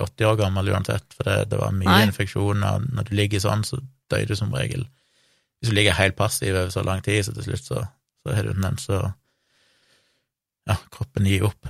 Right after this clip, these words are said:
Speaker 1: Men, eh, det hadde nok, eh, godt mulig han fortsatt hadde leget der.
Speaker 2: Men, eh, bare, bare det der med at, som du beskrev også med at han,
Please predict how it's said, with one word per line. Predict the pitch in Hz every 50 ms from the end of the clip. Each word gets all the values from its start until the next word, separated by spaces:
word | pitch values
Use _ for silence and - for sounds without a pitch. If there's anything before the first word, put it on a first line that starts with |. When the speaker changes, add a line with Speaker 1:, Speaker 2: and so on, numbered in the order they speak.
| 101 - -
Speaker 1:
Men, | 131 120 110 110 110
eh, | 110 107 104 104 104 101 101 101 98 95 95 95 92 87 _ _ _ _ _ _ _ _ _ _ _ - -
det | 107
hadde | 110 107 104 113
nok, | 107 104 - _ _ _ - - 113
eh, | 110 104 98 101 98 101 104 107 107
godt | - 139 135 -
mulig | - 101 98
han | 104 101
fortsatt | 98 - 127 - - 135 113
hadde | 101 95 95
leget | 98 98 98 101 101
der. | 101 101 - - - _ _ _ _ _ -
Speaker 2:
Men, | 202 202 196 196
eh, | 196 190 190 190 185 185 220 -
bare, | - - 202 196 190 - - -
bare | 175 - 190 185
det | 175 180 175
der | 170 165 165 165
med | 170 170 170 170 185
at, | 175 - - 165
som | 160 165 170 180
du | 175 170
beskrev | 170 - - - - - 165 156
også | 160 151 - - 170
med | 160 160 160 156 - _ _ _ _ _ _ _ _ _ _ _ _ _ _ _ _ _ _ _ _ _ _ _ _ _ _ _ _ _ _ -
at | - 165 -
han, | - - 165 165 160 165 165 -